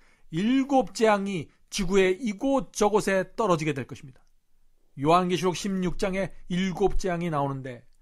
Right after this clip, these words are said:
일곱 재앙이 내리기 시작하면은 그때 우리는 누가 악인인지 확인하게 될 것입니다.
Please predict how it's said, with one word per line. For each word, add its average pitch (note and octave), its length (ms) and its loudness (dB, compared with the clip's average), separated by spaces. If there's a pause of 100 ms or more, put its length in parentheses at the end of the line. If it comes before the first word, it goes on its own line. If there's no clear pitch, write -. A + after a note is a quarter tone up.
(340)
일곱 F3+ 500 0
재앙이 G3+ 360 0
내리기 F#3 320 -2
시작하면은 F3+ 580 -4 (240)
그때 C4 640 4
우리는 A3+ 440 2 (240)
누가 A#3+ 760 4
악인인지 E3 1000 0 (180)
확인하게 A3 800 -6
될 E3+ 120 -10
것입니다. - 420 -12